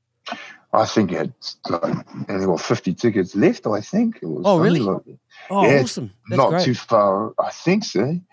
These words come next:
Speaker 1: 'Cause, um, we've sold out every other venue,
Speaker 2: Yeah, yeah,
Speaker 1: bar,
Speaker 2: yeah, yeah.
Speaker 1: Perth and Sydney one, but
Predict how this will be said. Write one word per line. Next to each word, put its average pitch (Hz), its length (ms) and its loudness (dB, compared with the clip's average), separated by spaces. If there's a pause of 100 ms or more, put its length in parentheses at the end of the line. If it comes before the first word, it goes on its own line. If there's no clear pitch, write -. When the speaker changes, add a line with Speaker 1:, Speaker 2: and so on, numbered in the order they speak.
(240)
Speaker 1:
'Cause, 117 180 2
um, 107 400 4
we've 98 160 -2
sold 139 320 2
out 110 140 2
every 95 280 0
other 127 200 -2
venue, 98 640 -4 (320)
Speaker 2:
Yeah, 196 180 2
yeah, 170 100 0
Speaker 1:
bar, 95 480 4 (280)
Speaker 2:
yeah, 139 100 -10
yeah. 123 100 -10 (100)
Speaker 1:
Perth 107 380 2 (200)
and 90 500 -2
Sydney 147 340 -2
one, 107 200 0
but 92 280 0